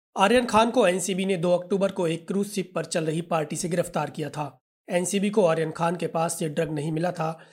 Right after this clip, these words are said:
लेकिन कोर्ट में दावा किया गया कि उनके WhatsApp चैट से पता चलता है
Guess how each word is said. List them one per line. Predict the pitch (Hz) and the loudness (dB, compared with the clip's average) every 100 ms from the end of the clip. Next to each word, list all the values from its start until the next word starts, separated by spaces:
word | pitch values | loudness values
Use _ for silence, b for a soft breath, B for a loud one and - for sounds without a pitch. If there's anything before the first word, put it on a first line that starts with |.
| B B | B B
लेकिन | 196 233 226 | -4 -2 -2
कोर्ट | 202 190 180 | 0 0 0
में | 156 | 0
दावा | 156 180 | 2 2
किया | 190 175 156 | 0 0 2
गया | 156 151 | 2 0
कि | 165 | -6
उनके | 165 156 160 | -6 -4 -2
WhatsApp | 151 165 - 175 | 0 -2 -2 -4
चैट | - 165 | -2 -4
से | 160 160 | -4 -6
पता | 156 156 | -6 -8
चलता | 170 156 170 | -6 -4 -2
है | 151 156 | -2 -4